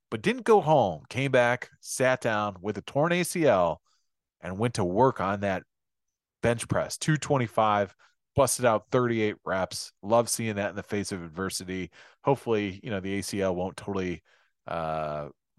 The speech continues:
derail his, uh, his draft status, but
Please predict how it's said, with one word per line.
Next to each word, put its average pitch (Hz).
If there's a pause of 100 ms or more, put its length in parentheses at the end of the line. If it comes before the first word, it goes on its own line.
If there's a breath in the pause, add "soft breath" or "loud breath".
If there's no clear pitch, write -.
(100)
derail 98
his, 87
uh, 85
his 85
draft 92
status, 92
but 85